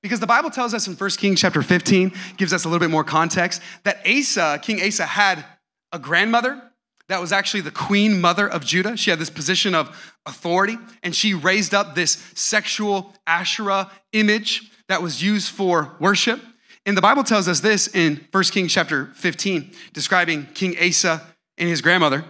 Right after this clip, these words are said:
It says this, "And also Maacah, his mother, even her he removed from being queen because she had made an idol in a grove. And Asa destroyed her idol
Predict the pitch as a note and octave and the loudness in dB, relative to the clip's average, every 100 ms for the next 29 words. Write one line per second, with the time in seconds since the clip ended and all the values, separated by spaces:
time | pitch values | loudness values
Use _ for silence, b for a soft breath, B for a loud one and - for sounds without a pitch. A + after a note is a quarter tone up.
0 | - D3 F#3+ D#3 D#3+ - - - _ _ | -16 -2 0 2 2 0 -6 -20 _ _
1 | _ _ _ _ - B B B G3+ - | _ _ _ _ -20 B B B -2 0
2 | G3 B3+ C4+ A3 E3 D#3 B B - F3+ | 4 4 4 0 0 -2 B B 0 4
3 | F#3 A#3+ F3 C#3+ D#3+ - G#3 F3+ E3 E3+ | 6 4 2 0 0 -2 2 2 0 2
4 | A#3+ D3 B2+ - _ B B B B B | 2 2 -4 -6 _ B B B B B
5 | _ - A3+ B3+ C#4+ C4+ G#3+ A#3 F#3+ D3+ | _ 0 2 4 4 2 2 2 4 2
6 | F3+ - - - G3+ G#3+ F3 F#3 F3+ F3+ | -2 -6 -18 -2 4 4 4 4 6 6
7 | G#3+ B3 C4+ C#4 A#3 - - G3 D#3 G3 | 8 8 6 4 2 -2 2 4 4 4
8 | A#3 G3 - G3+ A#3+ E3+ C3 D#3+ - _ | 6 4 6 6 6 4 0 -4 -14 _
9 | _ _ _ _ _ _ _ _ _ _ | _ _ _ _ _ _ _ _ _ _
10 | - G3+ G3+ B3 A3 A#3 A3 F#3+ G3+ B3 | -8 2 4 6 6 4 4 4 4 4
11 | A3+ G#3+ F#3 D3 G#3+ F3 D3 B B A3 | 4 2 0 4 4 4 0 B B 0
12 | G#3+ G#3 C4 C4 G#3+ G3 - - G#3+ A#3+ | 4 4 4 4 4 4 4 4 6 6
13 | C#4+ D4 C#4 C4+ C#4 C4 G#3 | 6 6 6 6 6 4 0